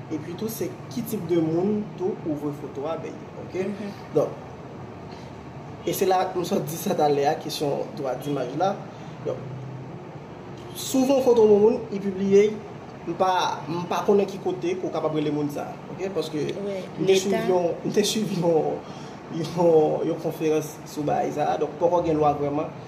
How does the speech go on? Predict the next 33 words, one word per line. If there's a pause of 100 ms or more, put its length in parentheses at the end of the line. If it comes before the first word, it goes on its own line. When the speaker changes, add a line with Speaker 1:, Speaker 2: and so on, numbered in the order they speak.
(220)
Speaker 1:
ki
Speaker 2:
Mhm.
Speaker 1:
egziste
pou
kapab (100)
pini
moun (300)
sou
kesyon
dwa
dimaj, (200)
kesyon, (560)
e, (320)
e, (1000)
kesyon
pibliye
imaj
moun
sou,
sou
rezo
sosyo
pou
sa
li, (160)
ok? (160)
Poko
gen
vreman,
gen
lwa
ki
egziste